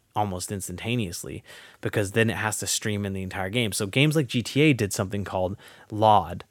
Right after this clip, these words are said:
L O D, level of detail is what it stands for. And it basically means when you're up in the sky and you can see a lot of stuff, you can see all those things, but they're all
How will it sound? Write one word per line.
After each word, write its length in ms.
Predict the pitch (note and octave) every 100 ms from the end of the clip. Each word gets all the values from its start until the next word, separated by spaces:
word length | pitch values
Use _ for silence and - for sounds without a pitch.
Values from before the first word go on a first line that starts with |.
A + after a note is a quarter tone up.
| _
L 180 | A2 G#2
O 140 | G#2 G2
D, 400 | G2 F2 F#2 -
level 380 | G2 G#2 G2 G2+
of 140 | F#2+
detail 440 | G2+ G2 F#2+ A#1 C#2+
is 80 | -
what 160 | F#2 C#2
it 80 |
stands 320 | - F2 E2+ -
for. 240 | D2+ C2
And 80 | D2+
it 80 | -
basically 380 | G#2+ - G2+
means 280 | F#2+ F#2 F2 - - - -
when 120 | A#2
you're 100 | G#2+
up 160 | E3+ -
in 80 | D3
the 80 | A2+
sky 240 | D#3+ D#3
and 100 | A#2
you 60 | G2+
can 100 | G2
see 200 | - D3+
a 80 |
lot 260 | G2+ G2 C3
of 80 | D3+
stuff, 380 | F3+ F3+ - -
you 160 | A#2
can 100 | A#2+
see 220 | A#2 - A3+
all 140 | F3
those 180 | A2+ -
things, 240 | G#2+ G2+
but 160 | G2+ -
they're 240 | A2 -
all 400 | C#3+ D#3+ D#3 D#3